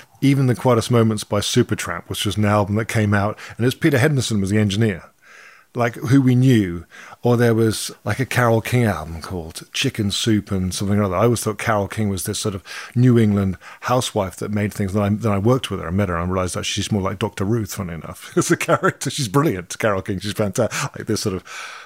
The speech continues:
this hot wire. There were, there were, so there were these records that, you know, I was aware of. We had a Stan Getz album 'cause he was, he worked with Stan Getz. And so we had these albums that my dad had made, and the Mahavishnu Orchestra,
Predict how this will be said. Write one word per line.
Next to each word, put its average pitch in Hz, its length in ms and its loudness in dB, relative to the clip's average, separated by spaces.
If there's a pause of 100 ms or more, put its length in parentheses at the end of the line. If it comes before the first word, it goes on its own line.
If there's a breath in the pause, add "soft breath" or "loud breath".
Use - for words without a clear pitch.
(120 loud breath)
this - 160 -6
hot 120 240 0
wire. 92 280 -2 (260 loud breath)
There 165 140 4
were, 180 100 6
there 180 240 2
were, 175 160 2
so 175 160 2
there 190 120 6
were 175 60 4
these 170 160 4
records 175 540 4
that, 131 180 2 (380 loud breath)
you 147 60 0
know, 147 120 6
I 151 60 6
was 143 100 2
aware 151 180 6
of. 135 80 4
We 135 100 4
had 135 120 4
a 135 60 2
Stan 123 380 2
Getz 120 280 0
album 87 300 -2
'cause 98 140 -8
he 101 60 -2
was, 98 120 -2
he 107 160 2
worked 104 200 0
with 131 100 -4
Stan 101 220 0
Getz. 117 380 0 (240 loud breath)
And 143 140 2
so 160 100 4
we 147 120 6
had 156 180 4
these 143 180 4
albums 131 360 4
that 131 80 -2
my 110 180 2
dad 110 320 2
had 101 140 -2
made, 107 360 2
and 120 140 0
the 123 60 4
Mahavishnu 127 520 4
Orchestra, 92 560 -4